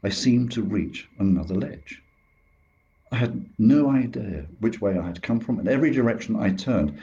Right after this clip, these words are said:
seemed to lead to a drop. What was I going to do?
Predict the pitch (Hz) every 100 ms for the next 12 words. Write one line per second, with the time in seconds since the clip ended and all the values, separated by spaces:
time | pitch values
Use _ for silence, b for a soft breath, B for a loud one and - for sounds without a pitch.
0 | B - - 180 131 - 73 - 95 98
1 | - - 95 92 110 107 - - _ _
2 | _ _ _ _ _ _ _ B B _
3 | _ _ _ _ _ _ - - - -
4 | 92 - - 196 156